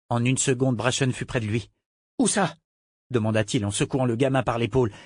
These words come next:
mais Cliff ne pouvait que montrer dans le vide. À l'endroit où s'était trouvé le canot, on n'apercevait que l'ondulation chatoyante des dos et les vagues étincelantes. Brachen doutait qu'Althea sache nager.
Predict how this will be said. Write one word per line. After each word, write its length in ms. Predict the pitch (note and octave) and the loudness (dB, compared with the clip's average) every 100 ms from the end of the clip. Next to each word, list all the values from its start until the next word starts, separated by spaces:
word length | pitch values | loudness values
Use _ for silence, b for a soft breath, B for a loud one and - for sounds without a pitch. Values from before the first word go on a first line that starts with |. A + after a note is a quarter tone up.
| B | B
mais 120 | F#3+ | -2
Cliff 460 | E3+ F3 F3+ E3 - | -2 0 0 0 0
ne 80 | F3+ | 0
pouvait 260 | F3 D#3+ | 2 0
que 120 | D#3+ D3+ | 2 2
montrer 300 | D#3 - D3 | 2 2 2
dans 140 | D3 | 2
le 80 | C3 | 0
vide. 320 | C#3+ C3+ A2 b b _ _ _ _ _ _ _ _ - | -2 0 -2 b b _ _ _ _ _ _ _ _ -2
À 80 | C3+ | 0
l'endroit 460 | C#3 C3+ D3+ F3 | 2 2 2 2
où 80 | C3+ | 0
s'était 260 | - C3 C3+ | -2 -2 -4
trouvé 320 | - C#3+ D3+ | -4 -2 0
le 100 | B2+ | 0
canot, 400 | - C#3+ C#3+ B2 b b b _ - | -2 0 2 0 b b b _ 0
on 80 | |
n'apercevait 540 | E3 D#3 - - B2+ C3+ | 0 0 -2 -2 -2 0
que 100 | C3 | 0
l'ondulation 680 | B2 C3 C3+ C3 B2+ C#3+ | 2 2 2 0 -2 -6
chatoyante 640 | B2+ C3 - B2 B2 B2+ - | -4 -4 -4 -2 -2 -2 -2
des 220 | B2+ A#2+ | -2 -2
dos 320 | A#2 C3 A2+ | 0 0 0
et 80 | A#2 | 0
les 140 | B2+ | -2
vagues 340 | A#2+ A#2+ B2+ B2 | 0 0 0 0
étincelantes. 920 | A#2 - B2 - G2 F#2+ G#2 - - _ _ _ _ _ _ _ _ _ - | -2 -4 -4 -4 -6 -8 -10 -12 -20 _ _ _ _ _ _ _ _ _ -4
Brachen 440 | B2+ C3+ - C#3 | 0 0 0 -2
doutait 280 | B2+ C3 C#3 | 0 -2 -4
qu'Althea 360 | - C3 C#3+ B2 | -4 -2 -2 -2
sache 260 | - B2 | -2 -4
nager. 400 | C#3+ B2+ C#3+ C3+ | -2 0 0 -2